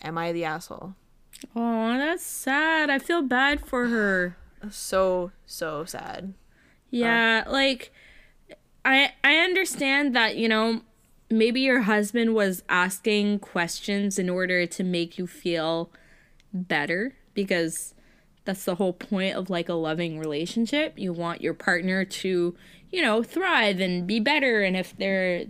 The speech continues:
Speaker 2: if they're not well, you want them to be better, and, you know, like, I get that, but at the same time,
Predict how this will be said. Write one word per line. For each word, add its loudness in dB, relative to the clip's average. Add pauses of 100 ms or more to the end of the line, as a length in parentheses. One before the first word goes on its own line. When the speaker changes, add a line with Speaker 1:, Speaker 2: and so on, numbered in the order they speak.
(240)
Speaker 2:
if -2
they're 2
not 2
well, 4
you 2
want 2
them 0
to -2
be 0
better, 2
and, 0 (300)
you 2
know, 0 (240)
like, -2
I 4
get 0
that, 0
but 2
at 2
the 0
same 0
time, 2